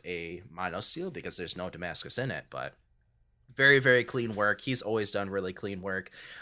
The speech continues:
I also just love his stamp with that, just the, the, uh, stag's head with the, with the antlers going straight up. Oh, it's just, it's classic. It really is. It looks good.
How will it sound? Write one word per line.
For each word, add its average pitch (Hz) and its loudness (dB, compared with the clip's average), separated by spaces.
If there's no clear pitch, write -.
I 139 8
also 160 6
just 110 2
love 101 0
his 101 2
stamp 95 4
with 92 -6
that, 87 -4
just - 4
the, 92 0
the, 95 -8
uh, 87 -4
stag's 85 4
head - -8
with 92 -12
the, 87 -6
with - -12
the 82 -8
antlers 95 -2
going 98 -4
straight 104 -2
up. 107 -4
Oh, 76 -2
it's 90 -2
just, - 4
it's - 0
classic. - 2
It - -10
really 117 -4
is. 85 -2
It 69 -14
looks 104 -6
good. 85 -6